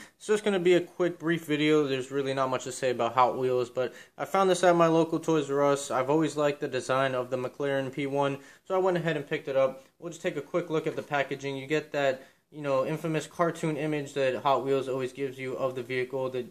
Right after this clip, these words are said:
sometimes the details actually look better than the actual car.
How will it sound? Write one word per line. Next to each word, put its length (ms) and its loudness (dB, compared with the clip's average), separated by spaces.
sometimes 600 -4
the 80 -6
details 520 2
actually 360 0
look 180 0
better 220 0
than 120 -4
the 120 -2
actual 260 -4
car. 400 -2